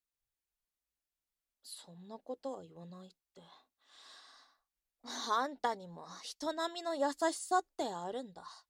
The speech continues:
まあ、そうはならないと思うけど。でも、ちょっとあんたを見る目が変わっ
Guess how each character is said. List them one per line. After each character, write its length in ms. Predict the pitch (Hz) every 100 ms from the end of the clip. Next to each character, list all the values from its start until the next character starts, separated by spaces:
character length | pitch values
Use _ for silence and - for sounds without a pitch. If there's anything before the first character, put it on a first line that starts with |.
| _ _ _ _ _ _ _ _ _ _ _ _ -
ま 200 | 170 160
あ、 100 | - _ _
そ 480 | - - - 294 254
う 20 |
は 120 | 180
な 200 | 160 170
ら 140 | 185 214
な 160 | 202
い 60 | 170
と 120 | -
思 240 | 139 151
う 40 | 151 -
け 100 | -
ど。 80 | - - _ _ _ _ - - - - - - - - _ _ _ _ _ - 175
で 120 | 175
も、 160 | 165 - _ _ _ 226
ち 120 | - 415
ょ 40 |
っ 40 | -
と 160 | 330 190
あ 120 | 240
ん 60 |
た 200 | 247 254
を 60 | 190
見 180 | 180 247
る 100 | 262
目 140 | 214
が 100 | 165 -
変 120 | -
わ 60 |
っ 40 | 196